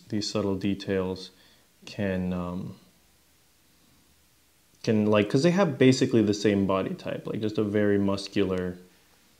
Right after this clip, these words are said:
you know, superhero body type, right? So within that, how do you give enough difference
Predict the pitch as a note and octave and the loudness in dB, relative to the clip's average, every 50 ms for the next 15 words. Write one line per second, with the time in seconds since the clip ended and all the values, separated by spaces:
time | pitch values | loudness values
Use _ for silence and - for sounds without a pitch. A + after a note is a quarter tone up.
0 | _ _ _ _ _ _ _ _ _ _ _ _ A#2+ G#2 G2 F#2+ F#2+ G2 G2+ - | _ _ _ _ _ _ _ _ _ _ _ _ -8 -6 -4 -4 -4 -6 -8 -10
1 | - - - _ _ _ _ _ _ _ _ _ _ _ _ _ _ _ _ _ | -12 -16 -20 _ _ _ _ _ _ _ _ _ _ _ _ _ _ _ _ _
2 | _ _ _ _ _ _ _ _ - A2 G#2 - - - G#2+ G#2 - G#2 G2+ G2 | _ _ _ _ _ _ _ _ -14 -12 -10 -8 -6 -6 -4 -4 -2 -2 -2 -2
3 | G2+ G2 F#2+ F#2+ F#2 F#2 F#2+ F#2 G2 G2 G2 F#2 - - - - - - - - | -2 -2 0 -2 -2 -2 -4 -4 -6 -6 -6 -6 -6 -6 -8 -10 -12 -12 -12 -12
4 | - - - G2+ G2 G2 G2 G2 G2 C3+ - - - - _ _ - - _ - | -12 -10 -6 -6 -4 -4 -4 -4 -4 -6 -10 -16 -20 -20 _ _ -20 -20 _ -20
5 | _ _ _ - - - - A2 G#2 G#2 G2+ G2+ G2+ G2 G2 - - - - - | _ _ _ -14 -8 -4 -2 0 2 4 4 4 4 2 0 -2 -6 -12 -18 -12
6 | - A2+ G#2+ G#2+ G2+ A#2 C3 D3 C#3+ A#2+ G#2 G2+ G2 - - - - - - A2+ | -2 2 4 4 6 6 4 4 4 4 2 2 0 -2 -6 -12 -12 -6 -2 -2
7 | A2 G#2+ G#2+ G#2 G#2 G#2 G#2 G2+ G2+ G2+ G2+ G2+ - - - - _ - - - | 0 2 2 2 4 4 6 6 6 6 4 2 -2 -8 -16 -18 _ -14 -2 -2
8 | A#2 G#2 G#2+ G#2+ G#2 G2+ G2+ G2 G2 - - - - - D3 - - A#2+ A2 - | 0 2 2 2 2 2 2 0 -2 -4 -10 -16 -18 -20 -14 -2 -2 -2 -2 0
9 | - - G2 F#2+ F#2+ F#2 - - - - - | -2 -2 -2 -2 -2 -4 -6 -8 -10 -10 -12